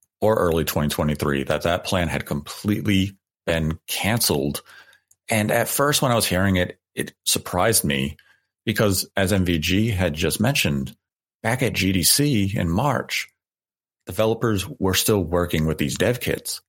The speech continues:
So to go a few months forward and hear, you know, developers are no longer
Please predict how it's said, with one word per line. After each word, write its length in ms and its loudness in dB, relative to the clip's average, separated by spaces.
So 100 2
to 100 0
go 280 2
a 80 0
few 260 2
months 260 2
forward 460 2
and 100 0
hear, 480 0
you 120 0
know, 320 0
developers 460 2
are 60 2
no 140 2
longer 640 0